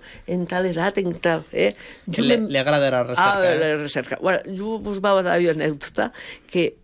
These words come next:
Speaker 1: eh, dos o tres anys, neta missa, el dia de Sant Martín,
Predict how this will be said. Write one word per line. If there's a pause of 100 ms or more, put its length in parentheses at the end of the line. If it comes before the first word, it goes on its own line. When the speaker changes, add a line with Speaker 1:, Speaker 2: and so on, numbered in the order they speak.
(200)
Speaker 1:
eh,
dos
o
tres
anys,
neta
missa, (720)
el
dia
de
Sant
Martín,